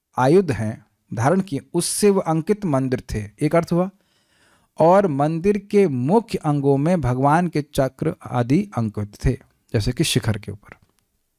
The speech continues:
दो अर्थ है। जैसे कि आप लोगों को एक रोचक घटना पता हो या रोचक तथ्य पता है कि नहीं, जगन्नाथ मंदिर में जो जगन्नाथ जी का चक्र है,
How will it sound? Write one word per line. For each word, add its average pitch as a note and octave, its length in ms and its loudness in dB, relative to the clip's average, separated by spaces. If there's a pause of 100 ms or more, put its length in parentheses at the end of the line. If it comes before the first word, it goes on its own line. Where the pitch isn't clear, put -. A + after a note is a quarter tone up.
दो A2+ 80 0
अर्थ G#2+ 180 -4
है। A2 80 -12 (580)
जैसे F#3+ 320 2
कि G3 420 -2 (960)
आप C#3 160 0
लोगों D#3+ 120 0
को E3 80 0
एक C#3+ 80 -2
रोचक C#3 280 0
घटना C#3 340 0
पता A#2+ 220 -2
हो C3+ 60 2
या C#3 80 4
रोचक C3 220 -2
तथ्य - 300 -2
पता A2+ 220 -4
है A2+ 100 -2
कि A#2+ 100 -10
नहीं, A2+ 460 -4
जगन्नाथ D3 440 2 (100)
मंदिर D3+ 360 0
में C3+ 340 0
जो D3 160 -2
जगन्नाथ C#3+ 400 2
जी D#3 120 -2
का D3 120 0
चक्र D#3+ 360 -2
है, G2+ 220 -6